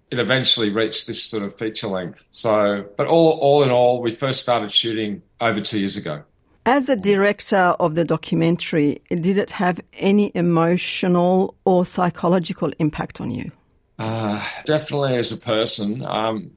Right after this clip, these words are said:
Speaker 1: you know, I've learned a lot from Farhad and Moz. Uh, we've become very close friends in those two years, and I, you know, I'm really grateful for that friendship. And I guess as we've got to know each other, they've been more and more willing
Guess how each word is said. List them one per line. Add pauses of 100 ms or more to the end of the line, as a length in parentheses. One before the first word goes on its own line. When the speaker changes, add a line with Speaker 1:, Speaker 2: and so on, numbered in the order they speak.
Speaker 1:
you
know,
I've
learned
a
lot
from (120)
Farhad
and
Moz.
Uh, (120)
we've
become
very
close
friends
in
those
two
years,
and
I,
you
know,
I'm
really
grateful
for
that
friendship. (120)
And
I
guess
as
we've
got
to
know
each
other,
they've
been
more
and
more
willing